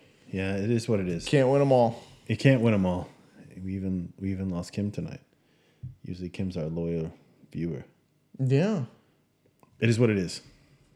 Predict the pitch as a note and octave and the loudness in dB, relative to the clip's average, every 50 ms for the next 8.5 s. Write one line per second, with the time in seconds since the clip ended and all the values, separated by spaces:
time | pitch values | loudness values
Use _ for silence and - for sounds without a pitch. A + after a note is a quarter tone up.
0 | _ _ _ _ _ _ - - - C#3 C3 C3+ A2 G2 - - - - - - | _ _ _ _ _ _ -10 -4 0 2 4 4 2 0 -4 -8 -14 -18 -20 -20
1 | - - - - B2 C3+ C#3 C#3+ D3 C#3 - - E3 E3+ G3+ G#3 C#3+ G#2+ C#3+ D3 | -20 -8 0 4 6 6 6 6 4 2 4 6 8 8 10 10 8 8 10 10
2 | D3 D3 D3 - C#3 C#3+ C#3 C#3+ C#3+ E3 D#3+ D#3 - F#3 F#3 - D3 C#3 B2+ A#2+ | 10 8 8 4 6 6 6 6 4 2 2 4 2 2 2 2 2 2 2 2
3 | A#2 A#2+ C#3 C#3+ A2+ G#2 F#2+ G2 - - - - - - _ _ _ - - A#2+ | 2 2 2 0 0 -2 -4 -4 -8 -10 -14 -20 -20 -20 _ _ _ 0 2 4
4 | A#2+ A#2+ A#2+ A#2+ B2 A#2+ A#2 A#2 - - _ - - - _ _ _ _ _ _ | 6 6 6 4 4 2 0 -2 -8 -20 _ -20 -20 -20 _ _ _ _ _ _
5 | _ - - C3+ B2+ - - - C3+ E3 F3 D#3 C3+ C3+ C#3 D3 D3+ D#3+ F3+ F#3 | _ -2 2 2 2 2 4 4 4 4 4 4 4 4 4 4 4 4 4 2
6 | F#3 F#3+ F#3 - - _ _ _ _ - D#3 E3+ F#3 F#3 - - D#3+ C#3 C#3 - | 2 0 -2 -4 -12 _ _ _ _ -2 2 2 2 2 0 0 2 2 4 4
7 | D3 C#3 C3+ C#3 C3+ C3+ - D3 B2+ B2+ A#2+ A#2 A#2+ B2+ C3 C3+ B2 A#2 A2 A2 | 4 4 4 4 2 0 0 0 2 2 4 6 6 6 6 6 2 0 0 -2
8 | - - - C3 C3 D3 E3+ G3 G#3+ A#3 | -4 0 2 4 6 6 6 4 2 0